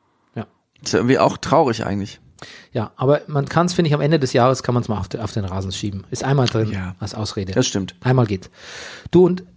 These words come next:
Speaker 1: es geht immer noch weiter. Es gab noch ein Spiel. Ich komme mir vor, als wären wir bei zwanzig Spielen jetzt schon. Wolfsburg hat nämlich gegen den V F B
Speaker 2: Es war einfach sehr
Speaker 1: gespielt.
Speaker 2: viel Fußball diese Woche.
Speaker 1: Ja. Und Gentner spielt.
Speaker 2: Ja.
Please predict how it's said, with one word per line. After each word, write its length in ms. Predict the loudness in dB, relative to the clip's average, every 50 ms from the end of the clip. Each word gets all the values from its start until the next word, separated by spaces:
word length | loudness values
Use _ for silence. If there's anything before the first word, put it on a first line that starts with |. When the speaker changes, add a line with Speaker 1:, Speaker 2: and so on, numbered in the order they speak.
| _ _ _ _
Speaker 1:
es 160 | 0 0 2 4
geht 200 | 4 2 4 4
immer 200 | 6 6 6 6
noch 140 | 6 4
weiter. 160 | 4 2 2 2
Es 100 | 2 2
gab 220 | 2 2 2 4
noch 220 | 4 4 4 4
ein 140 | 2 0 0 0
Spiel. 260 | -2 -2 -2 -2 -2
Ich 80 | 0
komme 180 | 0 0 0 0
mir 40 | 2
vor, 120 | 2 0
als 140 | 0 0 -2
wären 100 | -2 -2
wir 80 | -2 0
bei 140 | 0 -2
zwanzig 400 | -2 -2 -2 -2 -2 -2 -4 -6
Spielen 260 | -8 -8 -8 -6 -4 -4
jetzt 160 | -4 -4 -2
schon. 220 | -2 -2 0 2
Wolfsburg 440 | 2 2 2 2 0 -2 -2 0 -2
hat 140 | -2 -4 -2
nämlich 160 | -4 -4 -4
gegen 140 | -4 -4 -4
den 80 | -4
V 180 | -2 0 0 0
F 60 | 0
B 60 | 2 4
Speaker 2:
Es 40 | 4
war 80 | 6 6
einfach 160 | 4 2 2
sehr 100 | 2 4
Speaker 1:
gespielt. 140 | 4 2 2
Speaker 2:
viel 40 | 2
Fußball 260 | 0 0 2 2 4
diese 180 | 4 4 2 0
Woche. 200 | 0 -2 -2 0 2
Speaker 1:
Ja. 280 | 4 6 6 6 4 2 -2 -12 -20 -20 -20 -20 -20 -20 -20 _ _ _ _
Und 200 | -4 -4 -2 2
Gentner 540 | 4 4 4 4 4 4 2 4 2 0 -2 _ _ -8
spielt. 560 | -6 -2 0 2 2 0 0 -4 -10 -16 -18 -18 -20 _ -6 0
Speaker 2:
Ja. 260 | 2 4 4 2